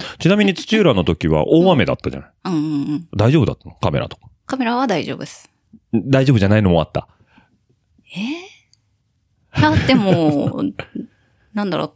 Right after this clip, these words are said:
Speaker 1: う、もう慣れてきて、こなれてきて、
Speaker 2: うん。はいはいはい。
Speaker 1: 雨対策とか寒さ対策とか雪対策とかができるようになってきてるから。
Speaker 2: あ、なるほどね。
Speaker 1: もう全然、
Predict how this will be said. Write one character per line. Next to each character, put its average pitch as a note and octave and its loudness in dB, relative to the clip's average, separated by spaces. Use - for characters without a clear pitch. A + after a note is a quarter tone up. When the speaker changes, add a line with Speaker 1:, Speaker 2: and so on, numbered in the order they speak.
Speaker 1:
う、 G3+ -4
も F3+ 0
う - -14
慣 F3+ 0
れ B3 2
て D3+ -6
き - -20
て、 - -6
こ - 0
な C#3 2
れ A3+ 2
て A3 0
き - -14
て、 D3+ 2
Speaker 2:
う - 2
ん。 C#3+ 4
は C#3 4
い A2+ 6
は G#2+ 4
い - 4
は F2+ 2
い。 - 2
Speaker 1:
雨 F2 -4
対 A3 2
策 - -8
と - -14
か - -16
寒 F3 0
さ G3 -2
対 F3+ 2
策 - -10
と - -12
か - -2
雪 - -2
対 G3+ 2
策 - -8
と - -6
か - -2
が C3 -2
で E3 0
き G3+ 0
る F3+ 4
よ D#3 6
う D3 6
に C#3+ 6
な C#3+ 4
っ C#3+ -6
て D3+ -6
き - -14
て - -12
る - -8
か - -12
ら。 - -2
Speaker 2:
あ、 - -20
な C3+ 4
る D#3+ 4
ほ E3+ 6
ど E3+ 4
ね。 E3+ 2
Speaker 1:
も E3 -2
う - -12
全 F3 -4
然、 E3+ -6